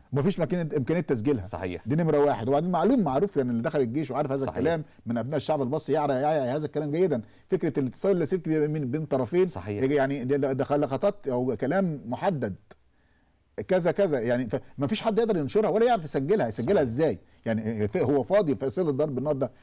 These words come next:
Speaker 1: انه يسجل مثل هذه الاحاديث؟ ما عنديش التسجيل، امكانيه
Speaker 2: مم.
Speaker 1: التسجيل دي على دي، دي
Speaker 2: صحيح.
Speaker 1: جزئيه. الجزئيه الثانيه فكره الفيديوهات المسربه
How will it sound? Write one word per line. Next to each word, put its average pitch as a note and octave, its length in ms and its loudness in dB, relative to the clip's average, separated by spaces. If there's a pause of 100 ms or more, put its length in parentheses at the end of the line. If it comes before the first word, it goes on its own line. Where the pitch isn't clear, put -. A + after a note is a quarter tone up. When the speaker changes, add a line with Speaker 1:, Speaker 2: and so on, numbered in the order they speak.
(120)
Speaker 1:
انه B2+ 100 0
يسجل F3 300 0
مثل B2+ 200 -2
هذه B2 120 -2
الاحاديث؟ C3 480 -6 (280)
ما A#2+ 80 -4
عنديش E3 220 -2
التسجيل، C3 360 -4
امكانيه C#3 220 -2
Speaker 2:
مم. D#3 40 -8
Speaker 1:
التسجيل B2 380 -2
دي D3+ 240 2 (320)
على A2 260 0
دي، G2+ 80 -6
دي C3 120 0
Speaker 2:
صحيح. D3+ 180 0
Speaker 1:
جزئيه. G#2 260 -2
الجزئيه E3+ 260 -2
الثانيه A3 380 0 (320)
فكره C#3+ 600 -4
الفيديوهات C3 400 -4
المسربه A#2+ 580 -4